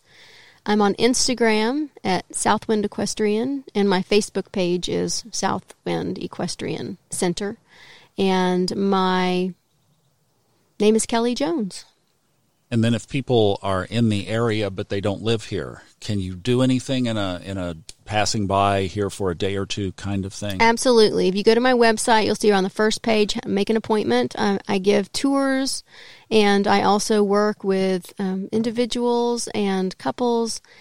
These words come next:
Speaker 1: and I work, do group events if you have a family and you wanna bring your family out. Uh, we do hands-on horse experiences. I do team building and leadership development for small companies, uh,
Speaker 2: Oh, wow.
Speaker 1: up to twenty-five people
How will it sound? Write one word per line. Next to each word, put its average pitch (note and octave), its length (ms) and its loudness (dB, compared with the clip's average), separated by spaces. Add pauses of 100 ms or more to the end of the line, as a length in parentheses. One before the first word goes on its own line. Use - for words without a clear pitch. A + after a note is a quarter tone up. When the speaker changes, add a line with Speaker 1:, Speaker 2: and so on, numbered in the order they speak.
(240)
Speaker 1:
and F#3+ 400 0
I F#3+ 140 -2
work, F#3+ 260 -2 (140)
do G#3 120 -2
group A3+ 360 0
events A#3 400 0
if G3+ 80 -2
you G3+ 80 0
have F3 100 -2
a F3+ 60 -4
family G#3+ 560 0
and G#3 100 2
you F#3+ 60 0
wanna F#3 180 0
bring F#3+ 180 -2
your F3+ 120 -2
family G#3+ 500 -2
out. G#3 480 -2
Uh, G3 100 -2
we F#3+ 160 0
do F3+ 280 -2 (500)
hands-on A3 800 2 (200)
horse A#3+ 300 -4
experiences. A3+ 1000 0
I G3+ 100 -2
do F#3+ 160 -2
team B3+ 320 0
building A#3+ 580 2
and G3+ 120 0
leadership G#3 380 -2
development G#3+ 580 0
for G3+ 260 -2
small A#3 400 0
companies, B3 640 -6 (580)
uh, G3+ 40 0
Speaker 2:
Oh, G3+ 280 0
wow. - 200 -14
Speaker 1:
up C4 260 2
to C4 300 2
twenty-five A#3+ 640 -2
people C#4+ 400 -4